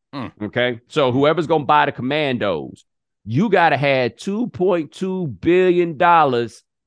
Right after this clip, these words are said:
Speaker 2: cash.
Speaker 1: Homie.
Speaker 2: <laughs> Cash. Straight cash.
Speaker 1: That's
Speaker 2: Homie.
Speaker 1: absurd.
Speaker 2: Right. Just laying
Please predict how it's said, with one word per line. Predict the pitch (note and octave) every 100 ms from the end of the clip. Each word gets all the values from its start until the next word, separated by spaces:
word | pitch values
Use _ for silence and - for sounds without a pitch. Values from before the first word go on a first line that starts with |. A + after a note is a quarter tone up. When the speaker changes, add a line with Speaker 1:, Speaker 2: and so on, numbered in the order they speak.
| _ _ _ _ _ _ _ E3+
Speaker 2:
cash. | A3 B3 A3 D#3 - - - - _ _
Speaker 1:
Homie. | A2+ B2 C#3 E3 D#3+ _ _ _ _ _ _
Speaker 2:
<laughs> | - - B3+ - - - - - A#3 D#4 -
Cash. | - - - D4 E4+ E4+ E4 D4 - - - _
Straight | - - - C#4 D#4 E4 - _ _ _ _ _ _ -
cash. | C4 C4+ A#3 F3+ - _ _ -
Speaker 1:
That's | D#3+
Speaker 2:
Homie. | D4 C#4+ F#3+ A2
Speaker 1:
absurd. | - - - - C#3+ D3+ C3+ A2+ G#2 A2 A#2+ B2+
Speaker 2:
Right. | A#3 C#3+ A2
Just | C3 A2 G#2 A3 F3
laying | F#3+ F#3 A3+ C4+ C#4